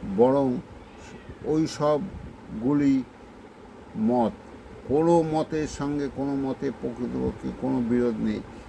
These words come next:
ভাবের বিভিন্নতা রকমের পে-, মপে একটাকেই নানা প্রকার একরকম অনুভব।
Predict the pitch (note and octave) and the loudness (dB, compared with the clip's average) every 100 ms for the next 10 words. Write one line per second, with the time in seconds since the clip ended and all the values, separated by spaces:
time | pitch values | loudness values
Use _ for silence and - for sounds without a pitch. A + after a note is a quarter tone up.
0 | - - - - C#3 E3 E3 D#3+ C3+ D3 | -14 -14 -12 -2 2 6 6 4 4 2
1 | D3+ D3 D3 C#3 C#3 C3+ C3 C3 - C3+ | 4 2 0 0 0 0 2 0 0 -2
2 | C3+ B2+ - C3+ C3 - - C3+ C3 A#2 | 0 -2 -4 -6 -6 -6 -6 -2 -2 -2
3 | B2 B2 B2+ - - - - - - - | -2 -2 -4 -12 -18 -18 -18 -18 -16 -16
4 | - - - - - - - - - - | -14 -14 -14 -16 -18 -18 -12 -12 -10 -6
5 | C3+ C#3 - D3 - C#3 B2+ B2+ - - | -4 -4 -2 -2 0 2 2 0 -6 -6
6 | A2 A2 C3 A#2+ A#2+ A#2 A#2+ A#2 A#2 - | 0 2 2 0 -2 -2 0 0 -2 -10
7 | - - - B2 - C3+ A#2+ G#2+ A2 A2+ | -18 -14 -6 -6 -4 0 0 0 -2 -2
8 | F#2+ - - - A2 A#2 F#2 F#2 | -4 -10 -16 -6 -2 -2 -2 -4